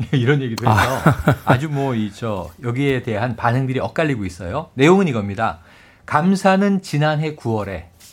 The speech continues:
Speaker 1: 이십 대 국회에서 감사를 좀 해주시오. 첫 번째, 월성 일 호기의 조기 폐쇄 결정은 타당했는가?"
Speaker 2: 그렇죠. 일단은 경제성이라든지
Speaker 1: 네.
Speaker 2: 안전성 이런 걸 본 거죠.
Speaker 1: 맞습니다. 종합적 평가를 한번 해달라. 두 번째는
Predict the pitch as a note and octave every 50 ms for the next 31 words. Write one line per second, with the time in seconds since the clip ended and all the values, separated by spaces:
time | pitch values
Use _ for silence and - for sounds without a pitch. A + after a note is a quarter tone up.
0 | _ - D3+ D3+ D3 - F#3 - - E3+ D3+ - C3 A#2+ - - D#3+ B2+ G2 -
1 | - A#2+ A2+ E2+ - - _ _ _ _ _ _ _ _ - B2 B2+ D3+ C#3+ F3+
2 | F3 F3 D#3+ D#3 D3 A#2 D#3 F3+ F3 F3+ C#3 - - A2 E2 - - - _ _
3 | _ _ _ _ _ - F#3+ F3+ F#3 G3 F#3 C#3+ - C#3+ G#2+ D2+ - - - _
4 | _ _ _ _ C3 C3 D3 C#3+ - E3+ E3+ C#3+ C3 C3+ C3+ D3 D#3 D3+ C#3 C#3
5 | D3 D3+ E3+ F3 E3 E3 - D3 D3+ D#3+ F3+ F3+ - - D3 C#3 D#3 D3 D3 B2+
6 | A#2 A2+ F3+ F3 D#3 C#3 G2 E2 - - _ _ _ _ _ _ - - F#3+ F3+
7 | F3 D#3 C3 E3+ G3 G#3 G3 D#3+ B2 F2 - - - _ _ _ _ - - -
8 | A#2 A2 G#2+ A2+ A#2 - D#3+ F3 E3 - C3 B2 C3+ C3 C#3 C3+ - - - C3
9 | C3 B2+ B2 A2+ A#2 C#3 F3+ G#2+ G2 A2+ A#2+ B2+ B2 - - A2 G#2 A#2+ D3 D3
10 | C3+ A#2+ A#2 G#2+ G2 F2 - A#2+ F3 - - E3 C#3+ A#2 G#2+ A2 C3+ - - C#3
11 | C#3 C#3 C#3 - F#3 - - D#3+ D3+ D3 D#3 C#3+ C#3 C3+ B2 B2+ A#2+ A2+ C3 B2
12 | A#2 G#2 F#2+ F#2+ - - - _ _ _ _ _ - C#3+ C#3 D#3 F3+ F3+ E3+ -
13 | D3+ A#2+ G2+ B2 C#3+ C3 A2 D#2+